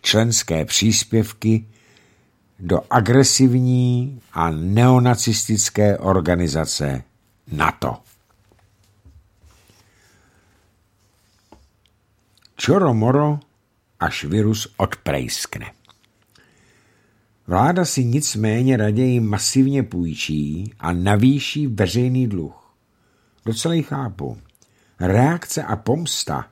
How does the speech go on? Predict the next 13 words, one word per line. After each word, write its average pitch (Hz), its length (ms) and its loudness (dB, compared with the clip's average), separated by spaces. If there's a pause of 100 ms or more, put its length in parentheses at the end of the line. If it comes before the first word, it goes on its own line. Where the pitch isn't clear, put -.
(420)
na 95 120 -4
státní 127 500 -2
penězovody 95 800 -2
napojených 123 720 -2
organizací, 110 1080 -2 (600)
které 127 380 4
si 139 200 2
dlouhá 117 600 2
léta 143 460 -2
užívají 139 600 0
svůj 113 240 0
sladký 113 540 -4
život, 95 380 -4